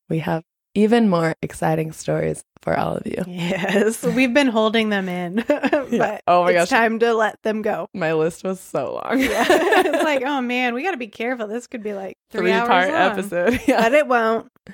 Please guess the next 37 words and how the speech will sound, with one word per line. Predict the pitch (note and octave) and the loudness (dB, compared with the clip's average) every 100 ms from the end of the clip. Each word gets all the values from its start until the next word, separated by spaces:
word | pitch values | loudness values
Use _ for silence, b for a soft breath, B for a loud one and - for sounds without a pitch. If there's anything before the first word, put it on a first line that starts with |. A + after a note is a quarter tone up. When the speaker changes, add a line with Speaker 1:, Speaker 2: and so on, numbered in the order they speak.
| _ | _
Speaker 1:
We | F3+ E3+ | -6 -4
promise. | C#3+ C#3+ D3 - - _ _ _ - | -4 -4 -8 -10 -20 _ _ _ 0
But | C4+ - | 0 2
first, | A4 C5 A#4+ - - - _ _ | 4 4 4 0 -12 -20 _ _
what | - G4 | -4 0
happened | G#4+ A#4 B4 A3+ | 2 2 2 2
to | - | 2
you | F3+ | 0
this | E3 D3+ - - | 0 -6 -10 -6
week, | D#3 D#3+ - _ | -4 -4 -10 _
White? | E3+ G3+ D#4 - | -6 -4 -8 -14
Did | - A#3 | -14 -4
you | A3+ | 0
have | A#3 A#3 | 2 2
anything, | A#3 A#3 A#3 A#3+ - _ _ | 0 0 -2 -4 -8 _ _
any | A#3+ A#3 | 2 2
fun | - A#3+ | 4 4
adventures? | A#3 A3+ A3+ A#3+ C4+ E4+ - _ _ - | 6 6 6 4 2 0 -10 _ _ -6
Speaker 2:
Well, | G#3+ F#3 F3 - _ _ _ - | -2 -2 -4 -10 _ _ _ -6
yes. | G#3 G3+ E3 F#3 - - - _ _ _ _ _ _ | -2 0 -2 -6 -14 -20 -20 _ _ _ _ _ _
We | A#3+ A#3+ C#4 | -2 2 2
had | C4 F#3 F3+ G3 A3 - | 2 0 -2 -6 -10 -14
such | - - - A3+ G3+ - - - - | -14 -2 4 4 2 -6 -10 -8 -4
a | G#3+ | -4
fun | - G#3 F#3+ F#3 F#3+ G3 _ _ _ _ _ | -4 -2 -2 -2 -4 -6 _ _ _ _ _
Saturday, | - C4 G#4+ A#4+ D#4+ G3 F#3 G3+ _ | -2 2 4 4 2 0 -4 -10 _
didn't | G3 G3+ | 0 2
we? | G#3+ | 4
Speaker 1:
We | |
did, | A3 A3 A3 G#3 F3 - | 4 4 4 4 2 0
yes. | D#3 C3+ C#3 - | 0 0 -2 -6
Speaker 2:
It | D#4+ | -2
was | |
amazing. | E4+ D4+ F4 G4 A3+ F#3+ | 2 2 4 2 0 -4
So | - G#3+ | -6 -4
on | G#3 | -4
Saturday, | - C4 D4+ C4 G3+ G3 | 0 2 4 2 0 -2